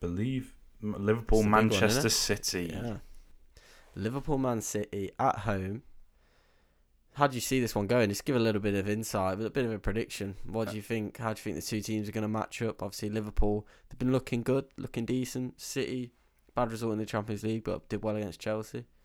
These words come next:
Speaker 1: Um, yeah, I think, I think City will bounce back and get the three points, I do, on Sunday. Gonna be a tough one.
Speaker 2: Yeah.
Speaker 1: But after a Pep Guardiola sort of inquest that you get when they lose inevitably,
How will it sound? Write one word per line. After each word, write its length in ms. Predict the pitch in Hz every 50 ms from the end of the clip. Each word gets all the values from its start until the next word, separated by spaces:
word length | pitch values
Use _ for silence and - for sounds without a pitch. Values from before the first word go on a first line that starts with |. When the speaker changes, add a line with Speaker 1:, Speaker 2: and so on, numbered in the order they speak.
| _ _ _ _ _ -
Speaker 1:
Um, 540 | 120 113 120 135 139 135 131 135 131 - - - _ _ _ - -
yeah, 280 | 123 127 139 120 95
I 80 | 98 110
think, 460 | 110 - 110 101 98 92 - - - _ _ _ _ -
I 100 | 117 117
think 220 | 120 - 131 90 -
City 260 | - - 110 - 95
will 120 | 87 87 85
bounce 260 | 87 87 87 - -
back 320 | - - 98 95 - -
and 300 | - 90 87 87 87 - - - - - - - - - - _ _ - - - - _ _ _ _ _ _ _ _ _ _ _ _ _ -
get 100 | - -
the 60 | -
three 200 | 95 - 87 85
points, 360 | - - - 101 113 107 - -
I 80 | 82 78
do, 100 | 82 80
on 120 | 80 80
Sunday. 320 | - - 80 76 73 80 90 - _ _ - -
Gonna 100 | 120 113
be 60 | 104
a 20 | 98
tough 280 | - - 143 131 -
one. 180 | - 90 87 101
Speaker 2:
Yeah. 180 | 110 107 98 - - - - - - - - - - - -
Speaker 1:
But 460 | - 101 98 95 95 - - - - _ _ _ _ _ _ _ _ _ _ - -
after 440 | 110 107 - - - 110 104 101 98
a 60 | 92
Pep 280 | - - - 98 -
Guardiola 600 | 107 110 101 98 95 98 92 92 90 90 92 90
sort 320 | 87 - 101 87 90 90 87
of 60 | - - - - - - _ _ _ _ _ _ _ _ _ _ -
inquest 600 | - 107 98 101 95 - - 95 87 - - -
that 80 | - -
you 100 | 90 87
get 300 | 85 92 87 - - - -
when 220 | 95 92 90 90
they 80 | 90 87
lose 300 | 85 85 87 85 82 82
inevitably, 720 | 85 85 85 82 82 82 - 85 80 85 82 80 80 78